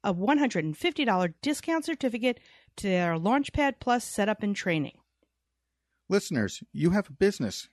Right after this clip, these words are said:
Speaker 2: You need a website. There are a million choices out there, so where do you turn? Well, Hostgator dot com has one-click WordPress installs, or you can use their drag-and-drop website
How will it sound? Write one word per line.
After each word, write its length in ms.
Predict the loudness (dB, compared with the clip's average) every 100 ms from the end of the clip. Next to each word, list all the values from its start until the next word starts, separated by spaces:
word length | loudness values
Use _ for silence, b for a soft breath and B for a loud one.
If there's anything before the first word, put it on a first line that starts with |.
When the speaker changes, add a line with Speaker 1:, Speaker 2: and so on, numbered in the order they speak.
| _
Speaker 2:
You 160 | -2 0
need 200 | 2 2
a 40 |
website. 580 | 2 0 0 -6 -6 -8 _ _ b b _
There 140 | -2
are 120 | 0 0
a 40 |
million 340 | 2 2 0
choices 480 | -2 0 0 0 -4
out 220 | -4 -4
there, 220 | -2 -2 -4
so 220 | -2 0
where 300 | 2 4 4
do 80 | 2
you 140 | -2
turn? 420 | -2 -2 -2 -4 -10 _ _ _ b b
Well, 340 | 2 2 2 -6 0
Hostgator 420 | 0 2 0 0
dot 220 | 0 0 0
com 280 | -2 0
has 180 | 0 0
one-click 480 | 0 0 -2 -2 -4 0
WordPress 480 | 0 0 -2 -2 -2
installs, 540 | -4 -2 0 0 -2 b b _
or 220 | 2 2
you 120 | 2
can 160 | 0 2
use 200 | 2 2
their 140 | 0
drag-and-drop 760 | 0 2 2 2 0 0 -2 2
website 440 | 0 2 -2 -2